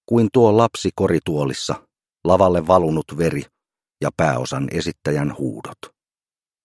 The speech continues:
Luku yksi. Brighton, tuhat yhdeksänsataaviisikymmentäyksi. Kun Edgar Stevens heräsi, satoi lunta. Merta kohti alas rinnettä hoippuvat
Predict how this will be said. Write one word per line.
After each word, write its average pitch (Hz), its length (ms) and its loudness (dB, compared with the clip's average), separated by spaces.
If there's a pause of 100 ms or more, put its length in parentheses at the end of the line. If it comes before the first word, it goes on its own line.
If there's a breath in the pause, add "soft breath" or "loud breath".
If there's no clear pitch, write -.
(2500)
Luku 117 280 4
yksi. - 520 -6 (760)
Brighton, 78 600 0 (300)
tuhat 82 220 -2
yhdeksänsataaviisikymmentäyksi. 87 1900 -2 (2000)
Kun 113 200 4
Edgar 107 440 4
Stevens 95 640 0
heräsi, 92 540 0 (220)
satoi 92 320 0
lunta. 101 520 -2 (560)
Merta 98 360 4
kohti 85 380 0
alas 90 400 2
rinnettä 82 520 -2
hoippuvat 78 500 2